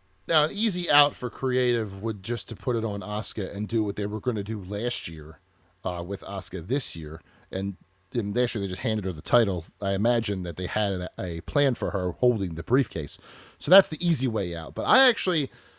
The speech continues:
I'm a little more big-brained in this one, and I'm gonna start by saying that the winner of the women's Money in the Bank ladder match is not currently in the match.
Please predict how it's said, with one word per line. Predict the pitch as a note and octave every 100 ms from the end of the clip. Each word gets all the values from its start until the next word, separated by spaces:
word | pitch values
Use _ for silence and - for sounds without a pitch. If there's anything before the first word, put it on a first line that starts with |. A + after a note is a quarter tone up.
| _ -
I'm | F3+ A#3
a |
little | A#3+ A3+
more | G3+
big-brained | C3+ E3+ C#3+ B2 C3 A2+
in | A2 A2
this | G#2 -
one, | G2 F2+ F#2+
and | G#2+
I'm | A#2+ E3
gonna | D#3+
start | C#3 D#3+ D3+
by | - C3+
saying | - C3+ C3
that | B2 -
the |
winner | A#2+ D3+ F3+
of | F3 B2
the | C3 B2+
women's | C3+ C#3 B2+
Money | B2 B2+ B2+
in |
the | A#2
Bank | B2 A#2
ladder | A2+ A#2+
match | B2 B2+ A#2+
is | A2+
not | A#2 A2
currently | - B2 A#2 G#2+ F#2
in | A2
the |
match. | G2 G2 C#2+ -